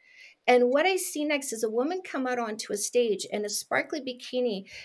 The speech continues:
and little kitten high heels and her feather fans. And I was like, <gasps> "That's me."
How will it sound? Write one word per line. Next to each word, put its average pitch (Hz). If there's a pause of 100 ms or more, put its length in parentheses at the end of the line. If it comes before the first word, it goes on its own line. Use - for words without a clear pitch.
(140)
and 220
little 311
kitten -
high 233
heels 240
and 214
her 214
feather 247
fans. 226
And 196
I 190
was 190
like, 185 (100)
<gasps> 269
"That's 226
me." 226